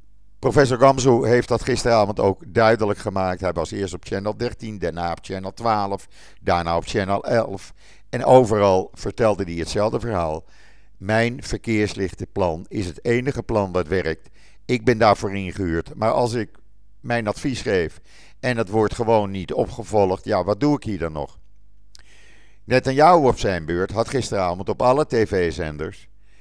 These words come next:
eh, een stel van zijn ministers afgevaardigd. En het viel op, want ik ben een beetje gaan switchen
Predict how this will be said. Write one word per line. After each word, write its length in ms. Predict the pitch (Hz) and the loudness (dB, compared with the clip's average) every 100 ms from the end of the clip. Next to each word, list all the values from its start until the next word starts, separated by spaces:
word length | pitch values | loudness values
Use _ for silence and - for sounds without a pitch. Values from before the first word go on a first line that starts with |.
| - - - | -20 -20 -8
eh, 240 | 110 107 107 | 0 2 2
een 260 | - 110 | -2 -8
stel 320 | 107 120 107 | -2 2 2
van 280 | 101 101 95 | 2 -4 -4
zijn 360 | 87 92 85 85 | -4 -4 -4 -10
ministers 500 | - 123 135 - 110 | -8 -6 -4 -6 -6
afgevaardigd. 840 | 131 110 - - 104 87 85 - - - - - - | -8 -8 -8 -6 -4 -4 -6 -12 -20 -20 -20 -20 -12
En 120 | 131 | -6
het 120 | 123 | -6
viel 200 | - 117 | -4 0
op, 140 | 107 110 | 0 0
want 180 | 104 95 | -6 -6
ik 100 | 87 | -8
ben 140 | 92 | -8
een 80 | 85 | -4
beetje 260 | 90 80 | -4 -4
gaan 180 | 82 85 | -8 -10
switchen 540 | - 123 127 - 113 | -8 -8 -6 -6 -8